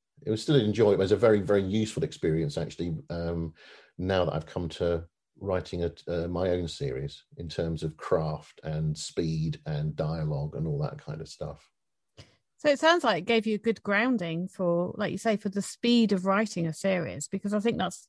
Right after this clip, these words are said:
Speaker 2: one thing that qu-, some writers struggle with. They know that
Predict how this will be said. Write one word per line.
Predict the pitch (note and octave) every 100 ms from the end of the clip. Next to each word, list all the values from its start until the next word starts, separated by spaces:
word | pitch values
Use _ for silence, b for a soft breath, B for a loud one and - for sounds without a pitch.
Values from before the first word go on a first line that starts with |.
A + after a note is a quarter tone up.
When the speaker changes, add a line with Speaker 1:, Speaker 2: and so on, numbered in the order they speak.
| _
Speaker 2:
one | G#3 F#3
thing | F#3+ F3
that | D#3 - _
qu-, | G#3 -
some | - A#3 F#3+
writers | F3 - E3
struggle | A3+ A3 F#3+
with. | C#3+ D3+
They | F3
know | F#3+ A3 A3+ A3+ A3 B B B B _ G#3+
that | A3 -